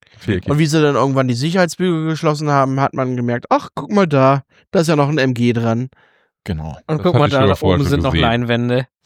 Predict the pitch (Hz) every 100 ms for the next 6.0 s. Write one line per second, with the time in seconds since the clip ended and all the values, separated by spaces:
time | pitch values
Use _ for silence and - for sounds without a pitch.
0 | - - 110 95 90 76 - - 110 117
1 | 113 _ - - _ _ _ - 87 -
2 | - 98 87 82 92 143 160 147 147 123
3 | 113 120 160 233 - - _ _ _ _
4 | _ - 143 131 120 143 147 156 156 -
5 | 123 117 156 143 131 113 107 110 98 82